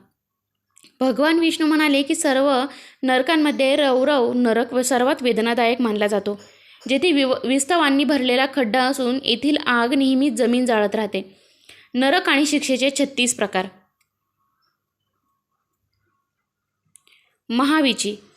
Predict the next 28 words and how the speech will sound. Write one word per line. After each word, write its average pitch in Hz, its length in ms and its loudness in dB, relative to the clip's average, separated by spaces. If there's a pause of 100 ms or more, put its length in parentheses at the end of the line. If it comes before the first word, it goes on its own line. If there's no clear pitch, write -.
(340)
गायींना 311 440 2
मारणाऱ्यांना 269 720 2
रक्ताने 254 400 0
माखलेल्या 254 460 0
ठिकाणी 247 360 0
फेकले 247 340 0
जाते, 240 640 -2
जिथे 269 220 0
मोठमोठे 285 500 0
काटे 277 380 0
आत्म्याला 240 500 0
टोचतात. 190 400 -4 (600)
कुंभीपाक, 294 580 0 (420)
जे 339 180 2
लोक 349 140 2
कोणाची 311 360 0
जमीन 277 260 2
हडप 269 300 0
करतात 247 340 0
किंवा 262 160 0
ब्राह्मण 240 360 2
मारतात, 233 380 2
त्यांना 247 260 0
आत्मा 262 360 0
या 269 80 0
नरकात 233 340 0
जळत्या 220 360 0
वाळूत 233 220 2